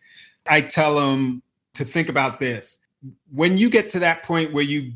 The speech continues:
you are awarded that first deal and you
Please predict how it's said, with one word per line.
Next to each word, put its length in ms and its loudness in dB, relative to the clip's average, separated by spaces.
you 220 0
are 120 4
awarded 520 0
that 180 0
first 380 -4
deal 580 0
and 220 -2
you 320 -2